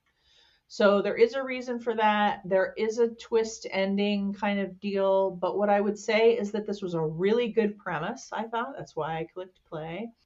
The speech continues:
The twist wasn't bad. I thought, "Oh, okay." So that, like, redeemed it a little bit, you know, half point for a good twist. But, uh, but it's low budget, and ultimately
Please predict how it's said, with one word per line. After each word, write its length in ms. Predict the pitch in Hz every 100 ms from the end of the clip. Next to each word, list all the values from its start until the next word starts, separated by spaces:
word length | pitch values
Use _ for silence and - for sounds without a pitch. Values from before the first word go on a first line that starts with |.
| _ -
The 180 | 185 196
twist 540 | 196 - 339 415 -
wasn't 500 | 262 233 233 - 156
bad. 460 | 170 135 131 185 285 - _ _ _
I 100 | 175
thought, 320 | 180 180 165 -
"Oh, 280 | 370 196 220
okay." 400 | - 170 165 -
So 180 | - 202
that, 260 | 208 208
like, 180 | 208 202
redeemed 480 | 180 208 180 190 190
it 80 | 190
a 80 | 190
little 240 | 190 180
bit, 260 | 180 208 233
you 80 | 196
know, 140 | 196 208
half 320 | 196 196 -
point 280 | - 214 202
for 100 | 190
a 60 | 185
good 180 | 175
twist. 500 | 175 180 165 208 - - - - - -
But, 220 | 247 - - _ _ -
uh, 140 | 208 -
but 300 | 190 240 233
it's 160 | 208 208
low 380 | 247 240 269 330
budget, 500 | 170 170 226 226 -
and 200 | 185 185 -
ultimately 1000 | 196 220 - 302 294 269 294 294 294 -